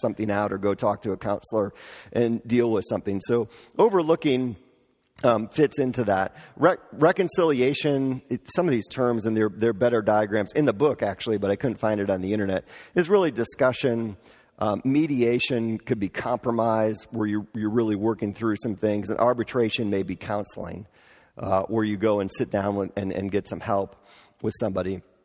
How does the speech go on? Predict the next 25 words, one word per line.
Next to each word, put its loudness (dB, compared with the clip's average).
There's 4
another 4
diagram, 2
and, 0
um, 0
Daniel 2
can -4
flip -2
to -6
that, 0
which -4
is -10
a -4
little 0
bit -2
easier -2
to -4
understand, -2
uh, -2
where, 2
oh, 2
work 2
it 2
out, 2
overlook 2